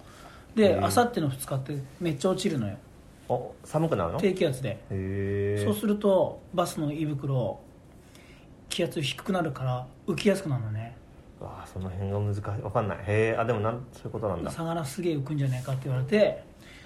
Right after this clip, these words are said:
Speaker 1: そうなるとワカサギパターン。
Speaker 2: ほう。ほうほうほう。あ、じゃあ三月二日もバス釣りには
Speaker 1: 行くかもしれへん。
Speaker 2: えー。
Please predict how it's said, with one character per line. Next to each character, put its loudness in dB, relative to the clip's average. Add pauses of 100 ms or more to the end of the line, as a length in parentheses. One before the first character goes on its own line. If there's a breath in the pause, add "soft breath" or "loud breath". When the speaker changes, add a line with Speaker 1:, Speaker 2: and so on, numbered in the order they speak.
Speaker 1:
そ -4
う 2
な 6
る 2
と -2
ワ 2
カ -4
サ -2
ギ 0
パ 0
タ -4
ー -2
ン。 -6 (680)
Speaker 2:
ほ 0 (880)
う。 -
ほ -4
う -2
ほ -8
う -16
ほ -14
う。 -20 (880)
あ、 0 (140)
じ -4
ゃ -6
あ -6
三 2
月 2
二 -12
日 0
も 2
バ 2
ス -14 (100)
釣 -4
り -4
に -2
は 0 (160)
Speaker 1:
行 -2
く 0
か 4
も 10
し 4
れ 6
へ 6
ん。 4
Speaker 2:
え -4
ー。 8